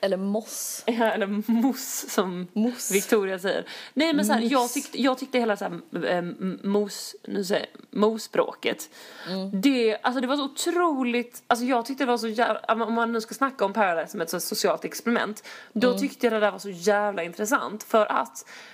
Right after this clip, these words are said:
Speaker 2: han gick ju rakt in i Adrians fälla.
Speaker 1: Ja.
Speaker 2: Alltså,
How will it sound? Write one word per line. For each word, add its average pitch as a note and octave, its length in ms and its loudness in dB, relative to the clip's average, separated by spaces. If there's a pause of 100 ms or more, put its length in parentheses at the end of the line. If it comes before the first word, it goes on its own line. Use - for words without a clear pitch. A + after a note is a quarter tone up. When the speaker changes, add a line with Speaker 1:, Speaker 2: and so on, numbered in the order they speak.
(460)
Speaker 2:
han B3+ 380 2
gick D#4 300 -4
ju A#3+ 180 2
rakt B3+ 760 0
in A#3 300 0
i A#3+ 180 0
Adrians G3+ 440 0
fälla. - 460 -2 (760)
Speaker 1:
Ja. G#3 240 0
Speaker 2:
Alltså, C#4 360 2